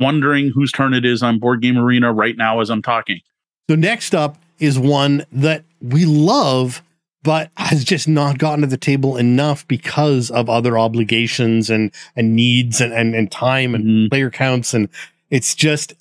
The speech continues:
Speaker 2: you know, it's a game we love and we love to promote, but that's Gorinto from Grand Gamers Guild. Uh,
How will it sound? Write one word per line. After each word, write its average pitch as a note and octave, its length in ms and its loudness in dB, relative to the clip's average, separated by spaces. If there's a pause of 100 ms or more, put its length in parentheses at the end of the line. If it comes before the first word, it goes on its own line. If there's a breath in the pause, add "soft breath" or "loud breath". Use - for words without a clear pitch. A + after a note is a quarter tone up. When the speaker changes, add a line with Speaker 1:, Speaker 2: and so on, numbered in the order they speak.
(140)
Speaker 2:
you C3+ 100 -4
know, C3 160 0
it's B2+ 180 -2
a C3+ 40 0
game D3 260 0
we C3+ 120 2
love D3+ 400 0
and A#2+ 140 -2
we A#2 60 0
love D3 320 0
to C#3+ 80 -2
promote, C3 640 0
but B2+ 100 0
that's D3+ 220 -4
Gorinto D#3 580 0
from G2+ 200 -10
Grand A2+ 300 0
Gamers A#2 380 0
Guild. F#2 340 -4 (480)
Uh, A2 460 2